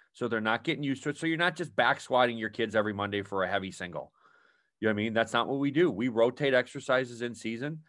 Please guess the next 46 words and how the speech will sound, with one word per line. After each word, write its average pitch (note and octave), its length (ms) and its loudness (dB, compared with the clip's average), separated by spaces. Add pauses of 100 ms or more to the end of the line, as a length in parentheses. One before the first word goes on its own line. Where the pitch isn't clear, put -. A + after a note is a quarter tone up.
(380)
Um, G2 300 2
we G#2 100 -2
use G#2+ 140 -4
accommodating A#2 520 2
resistance A#2+ 580 -2
maybe A#2 200 -2
to G#2+ 80 -4
take A#2+ 260 -2
some A#2+ 280 0
of A#2 100 0
the A2+ 100 0
load A2 320 4
off A#2 280 6
at G#2 120 2
the G#2+ 80 -6
lower G#2+ 300 2
portions A#2+ 500 -8
of A2+ 120 -4
the G#2+ 60 -8
movement, B2+ 480 -4 (440)
um, A#2 240 0
for A2+ 260 0
the C3 80 0
kids D3 460 -2
to - 80 -14
make A#2 220 -2
it G#2+ 60 -2
a G#2+ 40 0
little A2 220 2
safer. B2 560 0 (460)
Um, C#3+ 360 6 (160)
but - 160 0
that's, D3 320 4 (160)
that's D#3 240 4
why E3+ 160 6
we F3 120 -2
use F#3 200 -4
the E3 80 -2
conjugate F3 460 0
method, B2+ 260 2
because D#3+ 320 -2
you F3 60 -2
never F#3 300 0
have E3 260 2
to D#3+ 80 -8
stop D#3 420 -2